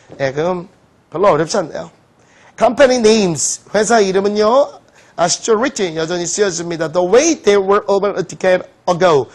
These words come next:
십 년도 넘은 옛날 이름으로 적혀져 있습니다.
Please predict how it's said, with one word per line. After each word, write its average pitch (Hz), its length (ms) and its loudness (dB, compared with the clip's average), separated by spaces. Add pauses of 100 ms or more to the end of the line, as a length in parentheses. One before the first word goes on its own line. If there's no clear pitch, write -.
(200)
십 254 200 -4
년도 262 320 0
넘은 180 500 -2 (100)
옛날 175 380 -4
이름으로 160 380 -4
적혀져 165 440 -8
있습니다. 160 600 -12